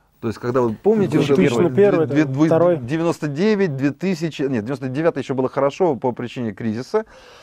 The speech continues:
Speaker 1: а потом, когда пошёл всплеск, когда пошёл раздутие пузыря, вот тогда было немножко тяжеловато. Ну, ничего, про-, пробились, э,
Speaker 2: А вообще
Speaker 1: пере-,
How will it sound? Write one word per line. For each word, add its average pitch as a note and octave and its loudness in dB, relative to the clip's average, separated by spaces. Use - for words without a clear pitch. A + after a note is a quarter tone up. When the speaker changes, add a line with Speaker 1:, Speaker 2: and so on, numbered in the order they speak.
Speaker 1:
а A#2 0
потом, C#3 0
когда C3+ 2
пошёл A#2 0
всплеск, C3 0
когда G#2 -4
пошёл A#2 -2
раздутие B2+ 0
пузыря, E3+ 0
вот C3+ -2
тогда F3 4
было D#3+ 2
немножко C3+ -4
тяжеловато. A2 -4
Ну, E3 -12
ничего, A3 -8
про-, D3 -4
пробились, D3 -8
э, A#2+ -10
Speaker 2:
А E3 6
вообще A3 4
Speaker 1:
пере-, F#3+ 2